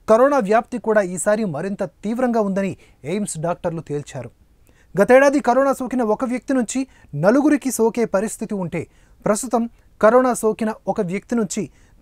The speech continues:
తొమ్మిది మందికి వైరస్ వ్యాప్తి చెందే అవకాశం ఉన్నట్లు తెలిపారు. దేశ రాజధాని ఢిల్లీలో ఏప్రిల్ పంతొమ్మిదిన రెండు వందల నలభై కరోనా మరణాలు నమోదైతే ఏప్రిల్ ఇరవైన రెండు వందల డెబ్బై ఏడు మరణాలు నమోదయ్యాయి. ఆదివారం ఒక్కరోజే ఢిల్లీలో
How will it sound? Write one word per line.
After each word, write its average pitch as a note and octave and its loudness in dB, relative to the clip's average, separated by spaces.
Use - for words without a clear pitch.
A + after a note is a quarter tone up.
తొమ్మిది A#3+ 4
మందికి A3 -2
వైరస్ G#3 0
వ్యాప్తి F#3 -4
చెందే G3 -2
అవకాశం F#3+ -4
ఉన్నట్లు F3+ -8
తెలిపారు. C#3 -10
దేశ G#3+ 4
రాజధాని G3+ 0
ఢిల్లీలో G#3+ -2
ఏప్రిల్ A3 2
పంతొమ్మిదిన A3 -2
రెండు A#3+ 6
వందల C4 4
నలభై A#3 0
కరోనా A3+ 0
మరణాలు G3 0
నమోదైతే F#3 -2
ఏప్రిల్ G#3+ -2
ఇరవైన A3 -2
రెండు A3 0
వందల G#3+ -2
డెబ్బై E3+ -4
ఏడు F#3+ -4
మరణాలు F#3 -4
నమోదయ్యాయి. D#3+ -8
ఆదివారం G#3 4
ఒక్కరోజే A#3 0
ఢిల్లీలో G#3+ -2